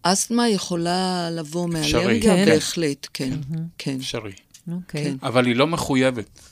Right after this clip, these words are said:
Speaker 2: כלומר,
Speaker 1: בדיוק.
Speaker 2: יש
Speaker 3: לא חובה.
Speaker 2: אסתמה
Speaker 3: יש
Speaker 2: שהיא
Speaker 3: אסתמה, אסתמה, ויש
Speaker 2: כן.
Speaker 3: כן.
Speaker 2: יש אסתמה שהטריגר הוא, הוא אלרגיה, ויש אסתמות אחרות.
Speaker 3: אוקיי. ו-, אה, אני מבינה שלפי הרפואה הסינית,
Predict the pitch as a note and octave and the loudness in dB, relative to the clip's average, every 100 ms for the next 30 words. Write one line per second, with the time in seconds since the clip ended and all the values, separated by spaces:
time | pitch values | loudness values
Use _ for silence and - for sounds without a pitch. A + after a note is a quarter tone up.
0 | _ - D#3 D#3 D#3 A2+ F#3+ G#3 B2 E3+ | _ -8 -4 -2 -2 2 6 6 6 4
1 | F3 - A3+ A3 G3+ G#3+ G#3+ E3+ G3+ G#3 | 4 4 4 4 2 2 0 2 0 0
2 | C#4+ F4+ A#4 A#4 E4+ A3+ G#3 - - _ | -2 -4 -4 -10 -10 -6 -6 -8 -14 _
3 | - - - _ - C3 C3 D3 C3 D3 | -6 -6 -6 _ -8 -4 0 2 2 0
4 | C3 G#2+ - B2 B2+ A#2 G#2 G#2 G2+ G#2 | 0 0 0 0 2 2 0 -6 -6 -8
5 | - G#2+ G#2+ G#2+ A2+ D3+ E3+ C#3+ C3+ - | -10 -8 -4 -2 -2 -2 -6 -8 -8 -8
6 | C#3+ C#3 C3 - - B2 G#2+ - - _ | -8 -8 -10 -10 -12 -10 -12 -16 -20 _
7 | _ _ _ _ _ _ - G#3 G#3 D#3 | _ _ _ _ _ _ -10 -10 -6 -6
8 | E3+ G#3 - - - - E3 E3+ D#3+ F3 | -8 -10 -16 -18 -16 -8 -2 -2 -2 -4
9 | F3 E3 D#3+ D#3+ D#3+ - E3+ E3 D3+ G3 | -4 -2 -4 -6 -8 -8 -4 -4 -4 -6
10 | - E3 - G3+ F#3+ D#3 - D#3 - G3 | -6 -8 -4 -2 -2 -2 -6 -8 -6 -4
11 | F3+ - D3+ F3 A3+ | 0 0 0 -4 -4